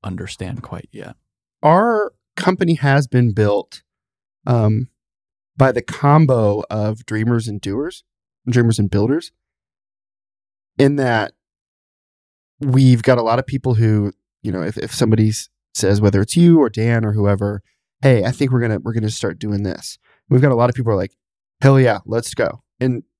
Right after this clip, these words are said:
Speaker 2: start putting the pieces together, or figuring out what are the tactics, how do we start doing that thing we say we wanna do? And then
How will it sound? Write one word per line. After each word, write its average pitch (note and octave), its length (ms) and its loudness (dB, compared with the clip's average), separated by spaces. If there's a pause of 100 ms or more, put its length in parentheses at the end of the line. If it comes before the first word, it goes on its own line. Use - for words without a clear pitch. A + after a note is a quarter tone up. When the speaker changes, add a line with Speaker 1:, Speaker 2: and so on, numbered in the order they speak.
(200)
Speaker 2:
start - 360 0
putting C3 160 -2
the B2 60 -4
pieces D#3+ 260 -6
together, G#2 320 -2
or A2 140 -4 (260)
figuring A#2 240 -4
out G#2+ 80 -2
what A2 120 2
are A2+ 40 2
the A#2 60 -6
tactics, A2 420 -2 (380)
how C3+ 120 4
do B2+ 60 6
we A#2 160 0 (140)
start B2 340 -2
doing B2+ 200 2
that A#2 140 -4
thing C#3 160 2
we A#2 80 0
say B2 140 0
we A2 100 2
wanna A2 220 0
do? C#3+ 240 -2 (1400)
And C#3 200 6
then C#3+ 380 2